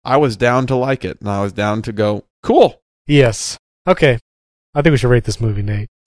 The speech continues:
Speaker 1: Rock 'em, sock 'em.
Speaker 2: And like this movie, where things could have been different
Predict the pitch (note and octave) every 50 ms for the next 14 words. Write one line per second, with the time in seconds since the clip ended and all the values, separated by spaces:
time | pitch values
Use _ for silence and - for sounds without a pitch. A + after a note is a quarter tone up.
0 | _ _ _ - - A2+ G#2 - A#2+ A2+ A2+ D3+ E3 F#3 E3 D#3 C#3+ - - -
1 | _ _ _ _ _ - - - - G3 F#3 F3+ G3 A#3 B3+ - - D#3+ - -
2 | C3+ C3 B2+ A#2 G#2 A2 G#2+ G#2 A2 A2+ _ _ _ _ _ _ - B2 C3 C3
3 | C3+ C3 C3 B2+ B2+ C3+ - _ _ - - E3 F3 F3+ F3 - - - D#3+ D3
4 | C3+ C#3 C3 B2 A#2 C3+ C#3+ C3+ - - A2 G#2 G2+